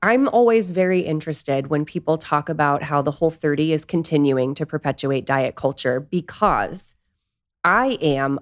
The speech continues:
unlearning diet culture along with everybody else. And I don't always get it right. I read an Instagram post recently that was incredibly critical of the Whole thirty, saying,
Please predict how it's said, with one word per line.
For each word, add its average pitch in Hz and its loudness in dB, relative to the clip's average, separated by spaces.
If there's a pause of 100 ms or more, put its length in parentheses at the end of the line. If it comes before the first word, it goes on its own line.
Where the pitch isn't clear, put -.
unlearning 160 2
diet 147 0
culture 208 0
along 160 2
with 147 0
everybody 127 -4
else. - -14 (100)
And 170 2 (100)
I 165 4
don't 151 2
always 101 -6
get 120 -2
it - -10
right. 80 -6
I 156 -8
read 208 2
an 208 4
Instagram 160 2
post 147 -4
recently 143 -2 (400)
that 139 2
was 143 0
incredibly 170 2
critical 143 0
of 135 -2
the 135 0
Whole 139 2
thirty, 135 0
saying, 147 0